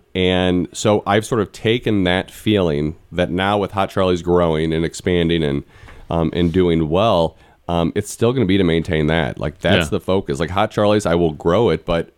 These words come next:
Speaker 1: if I can't take care of my wife and kids first, like, as a, as a dad, as a spiritual person, as, um, emotional, whatever, then nothing else matters. So it's just to maintain that, and as Hot Charlie's grows, you know, do fun things, go on vacations, but it's just being the best parents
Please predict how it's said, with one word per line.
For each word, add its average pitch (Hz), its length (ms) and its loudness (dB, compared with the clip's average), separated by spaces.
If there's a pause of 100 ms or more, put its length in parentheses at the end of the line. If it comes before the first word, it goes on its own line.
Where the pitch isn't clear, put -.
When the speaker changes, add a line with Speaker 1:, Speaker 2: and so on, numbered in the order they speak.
Speaker 1:
if - 160 -10
I 90 180 -2
can't 101 400 -2
take 92 200 -4
care 95 160 -2
of 87 60 -2
my 85 100 0
wife 80 240 0
and 76 100 -6
kids 80 240 -4
first, 80 360 -2
like, 80 180 -4
as 90 240 0
a, 78 260 -2
as 80 160 -4
a 76 60 -4
dad, 82 380 0
as 73 120 -6
a - 60 -14
spiritual 87 380 -4
person, 85 400 -2
as, 69 200 -4 (460)
um, 73 360 -2
emotional, 87 460 0
whatever, 82 600 0
then 95 340 0
nothing 95 220 0
else 87 180 -2
matters. 80 260 -2
So 90 100 0
it's 87 80 0
just 110 180 0
to 101 80 0
maintain 90 560 0
that, 80 200 0
and 80 80 0
as 80 100 -4
Hot 85 200 -4
Charlie's 92 380 0
grows, 85 560 0 (360)
you 123 80 2
know, 123 80 2
do 110 300 0
fun 113 300 -2
things, 107 320 0
go 104 140 2
on 104 100 0
vacations, 95 640 0
but 95 260 0
it's 98 120 -6
just - 320 -4 (460)
being 107 240 2
the 104 60 0
best 87 320 0
parents 92 560 -2